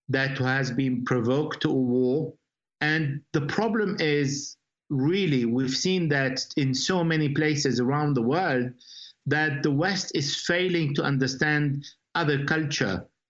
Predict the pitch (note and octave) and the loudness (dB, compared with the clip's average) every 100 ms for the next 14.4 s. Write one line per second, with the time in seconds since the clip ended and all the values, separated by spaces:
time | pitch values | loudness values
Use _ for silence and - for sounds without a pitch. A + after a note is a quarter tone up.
0 | _ F3+ G3 F#3 F3 D#3 D3 B2 C#3+ D3 | _ 0 2 0 2 2 0 0 0 0
1 | C3+ E3+ E3 - E3 D3 D3 D3 D#3 D3+ | 0 0 -2 0 0 0 0 0 0 2
2 | D3+ C#3+ C#3 D3+ D#3 D#3+ C#3+ C3 C#3+ C#3 | 2 0 0 2 2 2 0 0 2 2
3 | C#3+ D3 B2 F#3+ F3 F#3+ D#3+ E3+ F3+ - | 2 0 0 0 0 -2 0 0 0 -4
4 | - D3 C#3 C#3 E3 E3+ E3+ D#3+ D#3 D3 | -2 0 2 2 2 2 0 0 0 0
5 | E3 D3 D#3+ D3 D3 C3+ C#3+ C#3 C#3 G3 | 0 0 0 2 0 2 0 0 0 0
6 | G3+ C#3+ G2 - _ - - - D3+ E3+ | 2 0 -2 -8 _ -20 -18 -2 0 2
7 | F3 E3 F3+ F3 E3+ F3 F3 D3+ E3+ D3+ | 2 2 0 2 2 2 2 2 2 2
8 | E3 F3+ E3+ A2 F#2+ F#2+ B2+ C#3 D#3+ D#3+ | 2 2 2 0 -2 -2 0 2 2 2
9 | D#3+ E3 E3+ D#3+ D#3+ D3 D#3 D3+ E3 E3 | 0 0 0 2 0 0 0 2 2 0
10 | C#3+ - - - D#3+ E3+ E3+ E3+ D3 D#3 | 0 -4 -12 -4 -2 0 0 0 0 0
11 | D3 E3 E3+ E3 E3 D3 D#3+ D#3 D3 D3+ | 0 0 0 0 0 0 0 0 0 2
12 | D#3+ E3 C3+ A2 - - - F#3 B3+ D4+ | 2 2 0 -2 -6 -16 -4 -2 0 0
13 | D4+ A3+ F3+ C#3+ C#3 B2+ G#2+ - B2+ B2 | 0 0 0 2 2 2 -2 -2 -2 0
14 | C#3+ C#3 B2 B2+ | 0 0 0 0